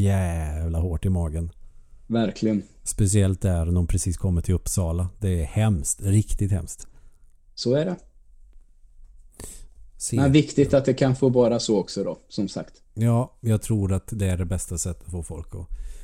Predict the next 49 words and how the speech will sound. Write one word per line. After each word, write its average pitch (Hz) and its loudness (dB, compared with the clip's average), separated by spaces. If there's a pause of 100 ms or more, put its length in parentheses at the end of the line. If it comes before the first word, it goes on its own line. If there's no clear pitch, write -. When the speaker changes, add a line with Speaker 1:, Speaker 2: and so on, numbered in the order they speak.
(220)
Speaker 1:
fundera 82 -4 (300)
ordentligt. 90 -6 (960)
Speaker 2:
Mm, 160 8 (540)
jag 127 0
håller 151 4
med 143 2
dig. 135 0 (280)
Speaker 1:
Ja, 117 -2
men 127 6
det 139 8
Speaker 2:
I 139 6
Speaker 1:
gick 131 0
ju 139 6
Speaker 2:
allt - 4
Speaker 1:
bra. 120 -4
Speaker 2:
du 113 -6
säger. 90 -2
Speaker 1:
Slutet 147 4
gott, 120 2
allting 98 0
gott. 82 -2
Då 110 2
var 127 4
det 135 6
ju 135 6
värt 135 4
allt 104 2
det 120 2
där 92 2
skiten. 90 -2
Ungefär 110 6
så 147 6
blir 107 4
det 95 6
ju 98 6
annars. 85 -2 (500)
Speaker 2:
Ja. 120 -2 (340)
Speaker 1:
Det 120 8
var 127 6
värt 127 4
att 120 2
kämpa, 101 2
för 104 0
det 101 4
blir 104 4
bra 107 6
till 117 2
slut 98 0
ändå. 107 2